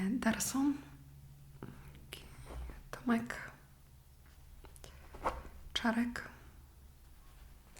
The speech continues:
Jula. Wera. Sonia. Okej, i Zohan.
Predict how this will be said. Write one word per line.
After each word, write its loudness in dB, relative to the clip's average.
Jula. 6
Wera. 8
Sonia. 4
Okej, -4
i 10
Zohan. 2